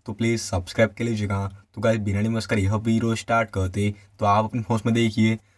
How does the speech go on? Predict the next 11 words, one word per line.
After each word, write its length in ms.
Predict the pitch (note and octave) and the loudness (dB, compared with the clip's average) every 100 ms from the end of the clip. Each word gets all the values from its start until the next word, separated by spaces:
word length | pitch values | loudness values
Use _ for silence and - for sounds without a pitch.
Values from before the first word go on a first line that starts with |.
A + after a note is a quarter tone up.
| _ - | _ -6
सिंपली 300 | A2+ A2 A#2+ | -2 -2 -2
करेगा 460 | F#2+ F#2 G2+ G#2 G#2 - _ _ _ - | -2 0 2 2 0 -6 _ _ _ -4
फ़ोन 160 | A#2 | 0
मैनेजमेंट 420 | A2+ G2+ G#2+ G#2+ A#2 | 2 2 0 0 -2
ऑप्शन 220 | G#2+ A#2 | -2 0
जाएगा 320 | A2 F#2 G2+ | 2 2 2
and 300 | G#2 - - G2 | 0 -4 -6 -2
यहाँ 260 | F#2 F#2+ | 0 0
पे 80 | G2+ | 0
आपको 160 | A2+ A#2+ | -2 -2
देखिए 440 | A#2+ A2+ A#2 A2+ | -2 -2 0 0